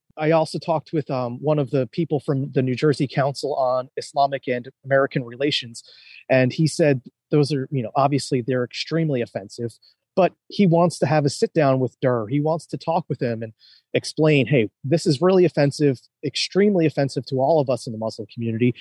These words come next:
and others who are not in the Muslim community." Jewish people have spoken out against this too. So he wants to have a meeting. They want to go over it and, you know, sort of explain why this is such a problem. It sounds like Durr would probably be open to that.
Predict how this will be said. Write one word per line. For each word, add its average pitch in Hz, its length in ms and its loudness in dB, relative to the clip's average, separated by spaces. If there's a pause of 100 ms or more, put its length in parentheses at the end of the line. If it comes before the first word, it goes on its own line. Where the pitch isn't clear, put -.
(180)
and 170 160 4
others 202 320 2
who 185 200 2
are 170 60 2
not 156 300 0
in 139 80 -6
the 123 60 -8
Muslim 113 340 -10
community." 107 340 -8
Jewish 190 360 0
people 127 240 -2
have 120 100 -4
spoken 120 320 -4
out 110 140 -4
against 113 300 -6
this - 140 -10
too. 139 220 2
So 131 220 0 (500)
he 180 100 2
wants 180 260 2
to 196 60 4
have 185 120 4
a 160 40 4
meeting. 135 360 4 (260)
They 131 100 0
want 170 200 4
to 170 40 2
go 147 220 4
over 143 260 0
it 139 140 -4
and, 113 180 -10 (260)
you 143 100 -2
know, 113 100 -2
sort 185 240 2
of 160 40 4
explain 151 580 2
why 160 280 4
this 147 200 -2
is 139 60 -10
such - 160 -6
a 123 40 -20
problem. 143 540 0 (340)
It 135 180 -8
sounds 262 320 -2
like 214 180 -2
Durr 170 380 0
would 131 220 -4
probably 185 580 -2
be 139 160 -4
open 139 260 -2
to 143 140 -6
that. 131 260 -2